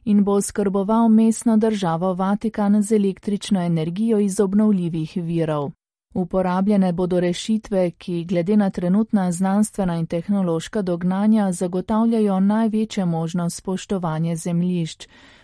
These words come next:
ohranjajo kmetijsko rabo zemljišča, vzdržujejo hidrogeološko ravnovesje območja, čim manj vplivajo na okolje in zagotavljajo varstvo kulturne,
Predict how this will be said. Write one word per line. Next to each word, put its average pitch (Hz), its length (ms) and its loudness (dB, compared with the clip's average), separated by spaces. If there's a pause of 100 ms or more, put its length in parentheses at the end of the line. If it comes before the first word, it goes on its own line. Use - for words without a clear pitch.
(140)
ohranjajo 185 760 0
kmetijsko 202 680 0
rabo 202 300 0
zemljišča, 202 800 0 (180)
vzdržujejo 202 840 0
hidrogeološko 214 1040 0
ravnovesje 202 680 0
območja, 170 760 -4 (380)
čim 233 240 2
manj 214 340 6
vplivajo 165 560 -2
na 156 180 -4
okolje 214 560 -2
in 190 180 0
zagotavljajo 202 840 -2
varstvo 180 520 -4
kulturne, 208 800 -2